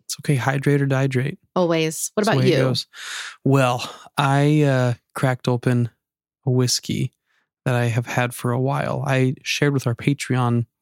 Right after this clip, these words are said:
Speaker 1: uh, subscribers earlier this week that I got this whiskey, like, five years ago, and I was holding on to it to let it age. And then I learned whiskey doesn't age like that. <laughs> When, basically, once it's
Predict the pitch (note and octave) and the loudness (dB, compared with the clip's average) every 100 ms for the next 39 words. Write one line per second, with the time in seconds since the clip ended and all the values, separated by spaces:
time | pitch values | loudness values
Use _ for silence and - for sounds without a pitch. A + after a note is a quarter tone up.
0 | _ _ _ _ _ C3+ C3+ - B2+ - | _ _ _ _ _ -4 -2 -2 -4 -2
1 | B2 B2+ C3 B2 - - _ _ _ - | -2 0 0 -2 -4 -6 _ _ _ 0
2 | C3 B2+ C3 C3+ - C3 C#3 - _ _ | 2 2 0 -2 -2 -2 -4 -12 _ _
3 | _ _ _ _ B2+ A#2+ A#2 A#2+ - - | _ _ _ _ 0 2 2 -2 -8 -12
4 | _ - C#3 C3+ C#3 B2+ C3+ A#2+ - C3 | _ -4 -2 0 0 0 0 0 -2 -4
5 | C3 _ _ - - C#3 - C3 A#2+ B2+ | -4 _ _ -10 -8 -6 -2 -2 0 -2
6 | D#3+ - - - _ _ _ _ - C3 | -2 -4 -6 -8 _ _ _ _ -4 -2
7 | B2 - C#3 B2+ B2 B2 - - - C3 | -2 0 0 2 2 0 -2 -4 -2 -2
8 | C3 - C#3 B2 C#3 - _ - D3 D3 | -2 -2 -2 -2 -4 -10 _ 0 4 4
9 | C#3+ C#3 C3+ C3 B2 _ - C#3+ C3 - | 4 4 4 2 0 _ -2 2 2 2
10 | C3 B2 B2+ C3 C3+ C3 - - - C3+ | 0 0 -2 -2 -2 -4 -4 -4 -4 -4
11 | - - A#3 - G3 D3+ - D#3+ - - | -6 4 6 6 6 2 2 -2 -2 -6
12 | F#3+ G#3 D3+ - C3+ - C#3 C3+ C#3 B2+ | -6 -4 -4 0 0 2 0 2 2 2
13 | B2+ B2+ A#2+ | 2 0 -2